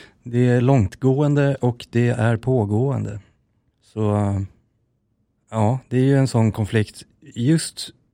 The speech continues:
i och med att båda är kär-, kärnvapenmakter, så blir det ju liksom en grej som kan vara värd att hålla koll på.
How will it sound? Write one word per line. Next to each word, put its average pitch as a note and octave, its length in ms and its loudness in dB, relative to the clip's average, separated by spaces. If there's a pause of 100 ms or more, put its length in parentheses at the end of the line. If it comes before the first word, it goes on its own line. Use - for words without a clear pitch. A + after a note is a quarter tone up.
(100)
i G#2 200 0
och G2+ 60 2
med G2+ 260 0
att - 380 -8
båda G#2+ 520 0
är G2 240 0
kär-, G#2 420 -4
kärnvapenmakter, G#2+ 1300 -6
så G#2 140 -10
blir A#2 200 0
det A#2 60 0
ju G#2+ 80 -2
liksom G#2+ 360 -10 (1200)
en G2+ 120 -6
grej G2 260 -2
som F#2+ 240 -4 (1300)
kan - 240 -4
vara F#2+ 100 -2
värd G#2 220 0
att G2 60 0
hålla G#2 180 -2
koll B2+ 280 -4
på. - 260 -16